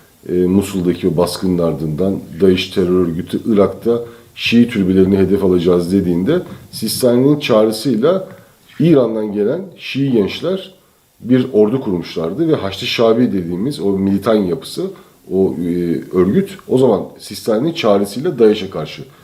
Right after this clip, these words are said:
kurulmuştu. Ve sonra tabii farklı farklı işlere bulaştılar o Haçlı Şabiler. Şu anda çok etkin bir, e, durumdalar. P K K ile de kol kola girmiş durumdalar. Burada demek istediğimiz şu, Sistani grubu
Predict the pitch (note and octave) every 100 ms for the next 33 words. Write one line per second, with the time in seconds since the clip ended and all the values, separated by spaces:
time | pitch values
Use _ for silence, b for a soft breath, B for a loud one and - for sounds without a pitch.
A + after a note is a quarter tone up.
0 | b - E2+ D#2+ D#2 - G3 G3+ B B
1 | C3 D#3+ B2 A#2+ - A2 F#3 - B B
2 | - D3 C3 - G#2 - F3+ - D3 A#2
3 | F#2+ - D2+ C#2+ G1+ E2 D#2 F2 D#2+ -
4 | - D2+ D#2 D#3+ - A#2 E2+ C#3 D#3 B
5 | B - C3+ A2 A2 A#2+ G2+ E2+ D#2+ -
6 | - E2 E2 E2 D#2 B2 - A2 G2+ -
7 | E2 D2+ C#3+ E3 B B B - G#2+ E2+
8 | G2+ C#3 A2+ A2+ - F2+ E2+ B2+ F#3 F#3
9 | B B B2+ D3 D3+ D3+ D3 - C#3 C3
10 | A#2 - E3+ F#3+ - B B - - C#3+
11 | - C3+ C3 A#2+ F#2+ - G#2 G2+ E2 E2